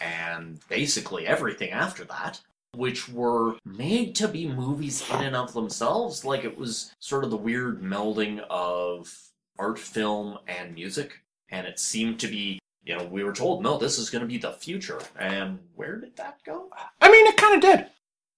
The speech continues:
Speaker 2: Like, it didn't replace movies, it replaced radio.
Speaker 1: Oh, yeah, absolutely.
Speaker 2: Like, I would
Speaker 1: Replace
Speaker 2: not,
Speaker 1: radio.
Speaker 2: I would not listen to top forty radio throughout most of my life. I listened to some C J S W,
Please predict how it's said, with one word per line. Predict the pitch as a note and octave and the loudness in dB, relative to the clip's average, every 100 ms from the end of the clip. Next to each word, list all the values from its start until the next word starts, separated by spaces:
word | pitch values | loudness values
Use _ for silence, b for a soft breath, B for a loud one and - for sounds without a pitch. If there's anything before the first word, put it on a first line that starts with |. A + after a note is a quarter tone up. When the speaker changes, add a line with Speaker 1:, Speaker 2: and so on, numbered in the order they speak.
| _ | _
Speaker 2:
Like, | B3 | 10
it | |
didn't | C#4 D#4 | 10 8
replace | C#4+ A#3 D#3 | 12 12 12
movies, | D#3+ B3 G#3 | 8 10 6
it | G3+ | 6
replaced | F3+ A3 G#3 | 8 8 10
radio. | G#3+ A#3 G2 - _ _ | 10 10 4 -2 _ _
Speaker 1:
Oh, | A3 C#4 | 12 12
yeah, | F3+ A3 G#2+ | 8 6 4
absolutely. | C#3 - A#2 E3 A#3+ C#4 G#3+ | 2 0 4 4 4 2 6
Speaker 2:
Like, | - | 12
I | G3 | 12
would | C4 | 12
Speaker 1:
Replace | B3+ B3 - | 12 10 10
Speaker 2:
not, | |
Speaker 1:
radio. | A2+ D3 - | 0 -4 6
Speaker 2:
I | - | 10
would | C#4 | 12
not | G#3+ F3 D#3 | 12 10 10
listen | F3 F#3 | 6 4
to | |
top | D3+ D#3 D3 | 10 10 12
forty | E3+ C#3 | 10 8
radio | A#2+ A2+ D3+ A2+ G#2 - - _ _ _ | 8 6 8 8 8 2 -16 _ _ _
throughout | - C3+ G#2+ G#2 | 6 8 8 6
most | G#2+ B2 - | 6 6 6
of | |
my | B2+ F#2 | 4 2
life. | E2+ F#2+ - _ _ | 2 0 -4 _ _
I | - | 10
listened | C#3 D3 - | 12 10 8
to | B2+ | 4
some | C3 A2 G2+ F#2 | 4 2 0 -2
C | - A#2+ | 0 2
J | B2 | 4
S | G2 | 0
W, | - F#2 A3+ B2+ | 4 10 10 10